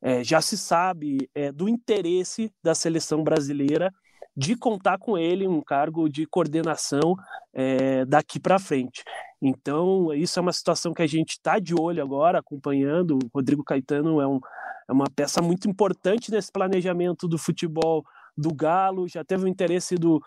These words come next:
do Corinthians, ele permaneceu,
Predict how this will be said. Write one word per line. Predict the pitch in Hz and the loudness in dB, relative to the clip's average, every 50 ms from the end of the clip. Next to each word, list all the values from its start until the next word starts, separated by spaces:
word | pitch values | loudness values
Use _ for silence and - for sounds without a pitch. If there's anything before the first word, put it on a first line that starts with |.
| _ _ _ | _ _ _
do | 160 165 | -6 -4
Corinthians, | 160 - 175 151 160 196 214 202 190 190 - 190 180 170 165 143 | 0 0 2 2 2 2 0 0 -2 -2 -2 0 0 0 0 0
ele | 147 170 175 175 | -2 -2 -2 -2
permaneceu, | - - 170 165 165 160 160 170 165 151 - - - 156 165 175 190 208 | -2 0 -2 0 0 0 0 2 0 0 -2 -4 -2 0 0 2 2 0